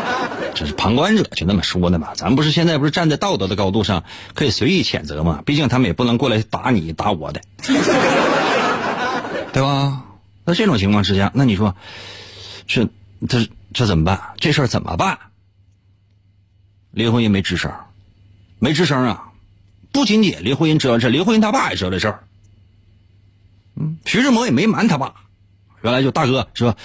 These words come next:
：“那个岳父。” <laughs> 大哥，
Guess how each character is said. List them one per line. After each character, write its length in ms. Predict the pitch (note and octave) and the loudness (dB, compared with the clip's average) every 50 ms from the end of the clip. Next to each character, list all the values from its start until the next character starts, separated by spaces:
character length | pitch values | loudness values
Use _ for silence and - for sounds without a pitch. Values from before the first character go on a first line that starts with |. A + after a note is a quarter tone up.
| - - - - - - - - - - - | -16 -18 -16 -18 -18 -20 -20 -20 -20 -12 -6
：“那 100 | - D#2+ | -2 0
个 60 | E2 | 2
岳 140 | G2 F#2 E2 | 2 2 2
父。” 280 | - A2+ E2 - - - _ - - - | 2 0 0 0 -4 -8 _ -20 -16 -6
<laughs> 60 | - C4+ C4+ - - - C#4+ B3+ - - - - - - - - - - - - - - - - - - - - - - - - - - - G#2 F2+ E2+ - | -2 0 0 2 2 2 2 2 2 2 2 2 2 2 0 0 0 0 0 0 -2 -2 -2 -4 -4 -6 -4 -4 -4 -4 -4 -6 -6 -4 -2 0 0 0 0
大 120 | - A2 G#2 | 0 0 0
哥， 220 | G2+ F#2 E2 - | 0 0 -2 -4